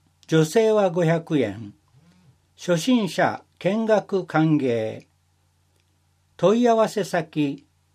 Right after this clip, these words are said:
市写真協会社団四季、堀口まで。電話、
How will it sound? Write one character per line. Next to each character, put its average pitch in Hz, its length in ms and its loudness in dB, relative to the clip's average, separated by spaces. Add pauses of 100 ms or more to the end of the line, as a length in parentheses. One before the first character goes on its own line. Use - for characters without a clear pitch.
市 226 300 -4
写 165 220 -2
真 233 340 -2
協 190 300 2
会 110 480 -6 (320)
社 165 260 0
団 185 500 -2
四 - 260 -8
季、 - 340 -8 (800)
堀 208 320 0
口 160 320 -4
ま 117 160 -4
で。 101 260 -10 (1040)
電 156 340 6
話、 127 300 -2